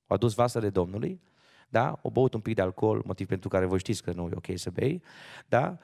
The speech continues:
A început să aibă tricolorul pe el, s-a făcut albastru, roșu prima dată, da? După aia îngălbenit,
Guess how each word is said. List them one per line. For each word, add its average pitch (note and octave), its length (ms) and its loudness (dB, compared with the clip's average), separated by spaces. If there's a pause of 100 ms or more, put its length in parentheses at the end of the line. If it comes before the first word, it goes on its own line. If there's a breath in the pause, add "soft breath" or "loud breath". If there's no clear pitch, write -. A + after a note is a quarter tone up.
(220 loud breath)
A - 100 -20
început C#3 340 2
să - 100 2
aibă A#2+ 160 4
tricolorul A2 520 2
pe G2 120 0
el, C#3+ 280 2
s-a C#3+ 160 -4
făcut G#2+ 300 0
albastru, B2 920 2
roșu A#2+ 560 2
prima B2+ 240 0
dată, C3+ 340 0
da? C3 220 0
După G#2 220 0
aia F#2+ 220 2
îngălbenit, F#2 800 -2